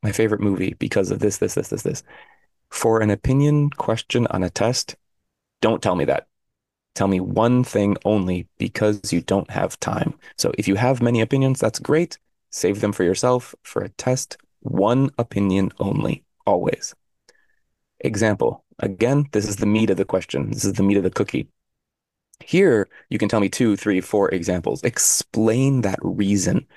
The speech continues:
Really give me the information. Give me the examples, the explanation, some information about why.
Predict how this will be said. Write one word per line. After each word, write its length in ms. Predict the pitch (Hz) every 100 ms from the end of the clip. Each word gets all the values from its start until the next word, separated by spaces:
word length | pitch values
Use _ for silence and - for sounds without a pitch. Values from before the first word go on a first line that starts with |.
| - - _ -
Really 320 | 151 175 165
give 140 | 139
me 60 | 123
the 100 | 110
information. 640 | 107 101 92 - - 127 _ -
Give 100 | 104
me 80 |
the 120 | 101 95
examples, 760 | 95 98 110 104 98 92 - - - - -
the 120 | -
explanation, 880 | 107 - 98 95 95 98 - 92 87
some 200 | - 98
information 680 | 123 - 104 95 95 95 95 -
about 380 | 90 92 - _ _
why. 600 | - 98 95 98 -